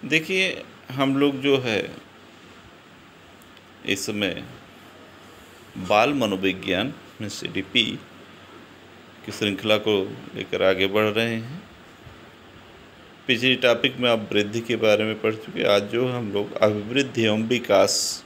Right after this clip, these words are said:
टॉपिक का अध्ययन करेंगे, ठीक है।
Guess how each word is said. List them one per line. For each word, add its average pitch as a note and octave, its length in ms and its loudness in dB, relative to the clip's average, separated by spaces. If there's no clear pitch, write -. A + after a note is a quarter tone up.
टॉपिक G#2 380 2
का G#2+ 100 -2
अध्ययन A2+ 360 -2
करेंगे, F#2 440 -2
ठीक F3+ 220 0
है। G3 80 2